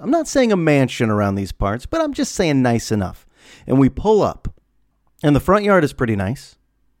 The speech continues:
Nice entranceway, good-looking door. You know, so far, so good. I was ready to fall in love. I was open-minded.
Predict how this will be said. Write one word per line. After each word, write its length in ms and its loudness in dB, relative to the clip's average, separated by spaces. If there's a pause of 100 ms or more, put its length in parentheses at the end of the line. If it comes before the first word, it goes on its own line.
(160)
Nice 300 -2
entranceway, 640 -2 (300)
good-looking 480 2
door. 400 2 (720)
You 80 -20
know, 60 -4
so 200 0
far, 240 0
so 220 0
good. 320 -2 (840)
I 60 0
was 120 2
ready 240 4
to 80 2
fall 280 0
in 100 -4
love. 360 -8 (120)
I 60 0
was 160 2
open-minded. 720 -2